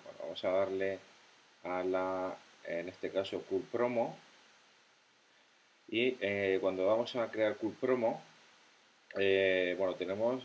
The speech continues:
eh, dentro de Cool Tabs tienen varios tutoriales. Lo digo por si, eh, en es-, en este caso, en este vídeo, te voy a dar un repaso súper rápido,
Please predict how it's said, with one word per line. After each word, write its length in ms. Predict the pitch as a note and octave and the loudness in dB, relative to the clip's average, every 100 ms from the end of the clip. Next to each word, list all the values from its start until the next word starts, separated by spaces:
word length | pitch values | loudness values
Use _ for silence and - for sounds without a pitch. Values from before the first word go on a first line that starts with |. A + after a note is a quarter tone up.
| - | -4
eh, 80 | F#2 | -4
dentro 420 | G2+ G#2+ C3+ C3 | -2 -4 2 4
de 580 | A2 G2+ F#2+ F#2 F2+ - | 4 4 4 2 0 -6
Cool 160 | G2+ F#2+ - | -6 -4 2
Tabs 280 | B2 - | 2 0
tienen 260 | - G2+ F#2+ | -4 -2 2
varios 240 | G#2 G#2 | 2 2
tutoriales. 500 | A#2 G2 F2+ F2 D2+ - | -4 0 2 2 0 -8
Lo 100 | D#2 | -2
digo 160 | F#2+ G2+ | 0 0
por 200 | G#2+ - | -4 -4
si, 160 | G#2+ G#2+ - - - - | -6 -6 -10 -20 -20 -8
eh, 160 | D#2 D#2+ | -4 -2
en 80 | G#2 | -4
es-, 120 | - | -6
en 100 | F#2 | -6
este 220 | F#2 G#2 | -6 0
caso, 240 | G2+ A#2 A2 | 4 4 4
en 60 | |
este 200 | G#2+ - | -2 0
vídeo, 420 | G2 G#2+ G#2+ G2+ G2 | 0 2 2 0 0
te 100 | G2 | 0
voy 140 | G2 | 2
a 60 | G#2 | 4
dar 160 | G#2+ | 2
un 120 | G#2 G2 | 0 -4
repaso 480 | F#2 G#2+ G2+ F#2+ - | -2 -2 -4 -8 -8
súper 320 | - - G2 | -10 -4 -2
rápido, 420 | G#2 A2 A#2 C3 | 2 2 2 0